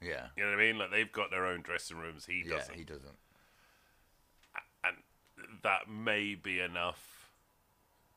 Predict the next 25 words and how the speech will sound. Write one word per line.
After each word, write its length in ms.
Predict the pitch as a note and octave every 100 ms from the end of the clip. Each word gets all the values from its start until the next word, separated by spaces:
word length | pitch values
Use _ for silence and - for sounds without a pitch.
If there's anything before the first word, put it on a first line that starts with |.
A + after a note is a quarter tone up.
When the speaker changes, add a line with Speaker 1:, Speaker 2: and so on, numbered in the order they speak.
| _ _ _ _ -
Speaker 1:
It 100 | B2
may 220 | D3+ D#3
be 220 | G#2+ E2+
enough, 360 | D#2+ D#2 F#2 G#2
Speaker 2:
of, 120 | G#2 F#2+
you 100 | A2
Speaker 1:
you 40 | G#2
Speaker 2:
know, 120 | F2+
Speaker 1:
know. 20 | F#2+
Speaker 2:
to 100 | F#2
drive 360 | G#2+ G2+ F#2+
a 60 | F#2
wedge. 560 | F2+ F2 D#2+ C#2 - -
That's 280 | G#2+ A#2 -
the 120 | A#2+
speculation 800 | - B2 G2+ - G2+ F#2 - F2+
anyway. 260 | E2 D2+ C#2+
What 160 | E2
do 60 | F2+
you 40 | E2+
Speaker 1:
Yeah. 60 |
Speaker 2:
reckon? 200 | D2+ C#2+ C2 - -
Speaker 1:
Uh, 340 | G#2+ B2 B2+ A#2+
I 140 | - A#2+
think, 360 | - C#3+ -